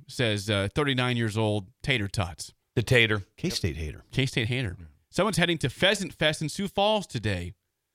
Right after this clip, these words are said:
Speaker 1: That's, uh, Dean, Fred, Kevin, <laughs> Jeff, and Darwin, five guys. They like potatoes fried in a skillet.
Speaker 2: Oh, that's good. Yeah,
Speaker 1: Five
Speaker 2: just,
Speaker 1: people
Speaker 2: just,
Speaker 1: just
Speaker 2: just fried
Speaker 1: texted in
Speaker 2: potatoes.
Speaker 1: one, one
Speaker 2: Or there, there's
Speaker 1: texted.
Speaker 2: kind of a country style, kind of the
Speaker 1: Yeah.
Speaker 2: cubed up potatoes that you might have.
Speaker 3: So
Speaker 2: Yeah.
Speaker 3: they're heading up to where?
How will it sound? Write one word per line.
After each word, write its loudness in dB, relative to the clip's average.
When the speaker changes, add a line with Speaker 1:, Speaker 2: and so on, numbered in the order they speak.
Speaker 1:
That's, 0
uh, 4
Dean, 2
Fred, -2
Kevin, 0
<laughs> -20
Jeff, -2
and 0
Darwin, 2
five 0
guys. 0
They 0
like 2
potatoes 2
fried 2
in -2
a 0
skillet. -6
Speaker 2:
Oh, 4
that's 4
good. 4
Yeah, 4
Speaker 1:
Five 4
Speaker 2:
just, 2
Speaker 1:
people 2
Speaker 2:
just, 0
Speaker 1:
just 0
Speaker 2:
just 4
fried 6
Speaker 1:
texted 2
in 4
Speaker 2:
potatoes. 2
Speaker 1:
one, 0
one -8
Speaker 2:
Or 4
there, 6
there's 2
Speaker 1:
texted. -2
Speaker 2:
kind 6
of 0
a -20
country -2
style, 2
kind 2
of -4
the -12
Speaker 1:
Yeah. 0
Speaker 2:
cubed 2
up 4
potatoes 0
that -12
you -2
might 0
have. -2
Speaker 3:
So -2
Speaker 2:
Yeah. 4
Speaker 3:
they're 6
heading 2
up 0
to 0
where? -2